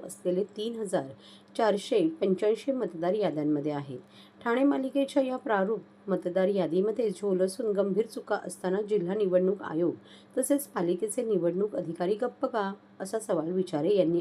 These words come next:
आज घेतलेल्या पत्रकार परिषदेत केला. ठाणे महापालिका निवडणुकीसाठी प्रारूप मतदार यादी वीस नोव्हेंबर रोजी प्रसिद्ध झाल्या आहे. त्यावर हरकती व सूचना देण्यासाठी सत्तावीस नोव्हेंबर शेवटची तारीख ठरवण्यात आली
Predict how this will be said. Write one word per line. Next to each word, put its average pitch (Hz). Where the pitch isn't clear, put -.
आज 165
घेतलेल्या 165
पत्रकार 156
परिषदेत 143
केला. 147
ठाणे 269
महापालिका 294
निवडणुकीसाठी 254
प्रारूप 196
मतदार 214
यादी 220
वीस 196
नोव्हेंबर 190
रोजी 202
प्रसिद्ध 170
झाल्या 165
आहे. 202
त्यावर 254
हरकती 233
व 254
सूचना 220
देण्यासाठी 190
सत्तावीस 175
नोव्हेंबर 190
शेवटची 156
तारीख 170
ठरवण्यात 151
आली 143